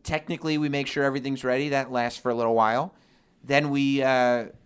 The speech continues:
and then go and get something else to eat, get makeup done or whatever, and then go do the show, uh, f-, live for the hour or whatever it is. Uh, and then after that, decompress a little bit. Watch the show.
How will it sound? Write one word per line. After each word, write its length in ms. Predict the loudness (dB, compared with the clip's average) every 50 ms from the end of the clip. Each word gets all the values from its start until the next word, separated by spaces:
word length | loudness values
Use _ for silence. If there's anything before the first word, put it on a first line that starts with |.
| _ _ -2
and 200 | 0 0 2 2
then 200 | 0 -2 -2 -2
go 220 | 0 2 2 2
and 80 | 0 -2
get 120 | -6 -8
something 220 | -10 -10 -8 -6 -6
else 160 | -6 -6 -6 -10
to 80 | -10
eat, 260 | -8 -8 -8 -8 -8 -10
get 140 | -12 -10 -6
makeup 320 | -6 -6 -4 -4 -4 -4 -2
done 220 | 0 0 0 2
or 80 | 2 2
whatever, 480 | 2 2 2 2 0 -2 -4 -6 -8 _ _ _ _ -20 _ _ _ _ -8
and 180 | -6 -4 -2 0
then 360 | 2 2 2 0 -2 -4 -2
go 520 | 0 2 4 4 4 2 2 -2 -4 -8 -14 _ _ _ _ _ _ _ _ -14 -4
do 180 | -2 0 2
the 180 | 2 2 2 2
show, 460 | 0 0 0 2 2 2 2 0 -4 -10 _ _ _ _ _ _ _ _ _ _ _ _ _ -12 -6
uh, 60 | -6 -6
f-, 220 | -6 -6 -10 -10 -4
live 400 | 2 4 4 4 4 2 0 -4
for 140 | -6 -6
the 160 | -4 0 0 2
hour 240 | 4 4 2 2
or 80 | 2 0
whatever 340 | 0 -2 -2 -4 -4 -6 -8
it 60 | -8
is. 260 | -8 -8 -8 -10 -12 -18 _ _ _ _ _ _ _ _
Uh, 280 | -4 -2 -2 0 -2 -4 -6 -8
and 180 | -6 -4 -2 0
then 420 | 0 0 0 0 -2 -4 -8 -10 -6 -2
after 320 | -2 -2 -2 -2 -4 -6
that, 340 | -4 -2 -2 -4 -4 -6 -12 _ _ _ _ _ -20 -12
decompress 540 | -10 -10 -8 -8 -4 2 4 4 4 2 -2
a 40 | -8
little 200 | -10 -12 -12 -14
bit. 220 | -16 -18 -18 -20 _ _ _ _ _
Watch 340 | -4 0 2 2 2 0 -4
the 80 | -12 -6
show. 440 | 0 2 4 6 4 4 2 -2